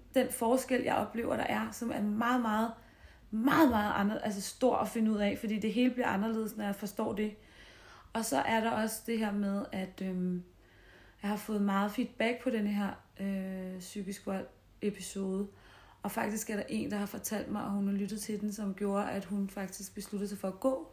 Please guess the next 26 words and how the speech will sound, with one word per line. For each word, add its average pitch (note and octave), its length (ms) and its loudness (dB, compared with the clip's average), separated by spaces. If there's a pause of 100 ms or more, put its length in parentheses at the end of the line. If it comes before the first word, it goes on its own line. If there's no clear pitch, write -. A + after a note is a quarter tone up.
fra A3+ 80 -10
sin, G#3 300 -6 (380)
mm, G#3 320 -6
kæreste. G3+ 360 -4 (720)
Og A#3 120 -2
det A#3+ 100 4
der B3 80 8
hele C4+ 180 6
pointen B3 420 0
er A3+ 80 0
bare, A3 420 0
at G#3 240 -4 (1500)
formålet A#3 640 6
er G#3+ 100 6
jo, A3+ 120 4
at G#3+ 300 -4 (760)
måske A3 260 -4
er A3+ 60 2
der A3 100 2
nogen G#3 180 0
af G3+ 80 0
jer, G3 60 0
der G3+ 120 -2
kan G3 120 -8
bruge F#3+ 320 -6
det G#3 80 -10